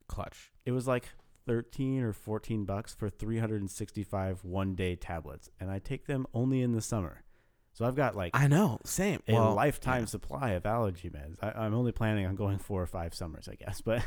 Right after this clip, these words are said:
Speaker 2: <laughs>
Speaker 1: Yeah, well.
Speaker 2: I'm never gonna need to buy 'em again.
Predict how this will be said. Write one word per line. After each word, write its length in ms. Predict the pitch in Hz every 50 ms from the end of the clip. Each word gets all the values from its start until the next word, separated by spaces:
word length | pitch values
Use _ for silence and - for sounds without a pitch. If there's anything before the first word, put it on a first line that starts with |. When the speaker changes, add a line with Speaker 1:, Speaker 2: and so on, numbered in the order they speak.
| - - - - -
Speaker 2:
<laughs> 400 | - - - 185 - - 147 -
Speaker 1:
Yeah, 140 | - 80 - - - - -
well. 160 | - - - - - - - - _ - - - -
Speaker 2:
I'm 80 | 110 117
never 160 | 151 160 151 139
gonna 120 | 135 127
need 100 | 123 123
to 60 | 123
buy 160 | 104 113 110 107
'em 80 | 95
again. 240 | 82 78 80 80 -